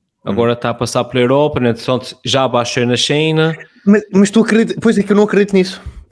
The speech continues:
Speaker 1: Pá, chama-me,
Speaker 2: Pois.
Speaker 1: tipo, o gajo da teoria da conspiração, estás a ver? Mas
Speaker 2: Ah,
Speaker 1: é
Speaker 2: sim,
Speaker 1: que eu
Speaker 2: sim.
Speaker 1: nunca acreditei nos números
Speaker 2: Ah, nas
Speaker 1: da China.
Speaker 2: informações que vêm da China, pois, pois.
Speaker 1: Daqueles números, porque aqueles, eu acho que eles não querem para a economia e disseram, "Não, não, já tá,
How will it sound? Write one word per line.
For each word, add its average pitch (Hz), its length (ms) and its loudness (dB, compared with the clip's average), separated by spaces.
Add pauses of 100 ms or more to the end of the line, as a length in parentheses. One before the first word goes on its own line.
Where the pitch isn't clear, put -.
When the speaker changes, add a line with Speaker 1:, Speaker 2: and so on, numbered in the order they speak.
Speaker 1:
Pá, 160 140 0
chama-me, 180 400 2
Speaker 2:
Pois. 175 100 2
Speaker 1:
tipo, 170 280 0
o - 20 2
gajo 165 220 2
da 170 60 0
teoria 175 260 2
da 175 80 0
conspiração, 170 560 -2
estás 123 240 -2
a - 20 0
ver? 120 180 0 (300)
Mas 135 120 0
Speaker 2:
Ah, 131 40 0
Speaker 1:
é 151 40 0
Speaker 2:
sim, 147 60 -8
Speaker 1:
que 127 60 0
eu 151 100 4
Speaker 2:
sim. 160 80 4
Speaker 1:
nunca 175 220 2
acreditei 156 760 0 (420)
nos 151 160 2
números 143 200 2
Speaker 2:
Ah, 143 40 0
nas 156 120 2
Speaker 1:
da 160 40 4
China. 175 120 2
Speaker 2:
informações 156 460 0
que - 100 -12
vêm 139 140 0
da 139 80 -2
China, 120 280 -2
pois, 127 260 0
pois. 120 240 -6 (160)
Speaker 1:
Daqueles 147 400 0
números, 233 380 2
porque - 160 -4
aqueles, 170 280 0
eu 156 140 4
acho 196 120 -2
que - 60 0
eles 185 160 -2
não 170 220 0
querem 185 240 -2
para 151 160 2
a - 20 0
economia 147 460 2
e - 20 2
disseram, 156 240 -2
"Não, 170 140 2
não, 143 120 0
já - 120 -4
tá, - 280 -8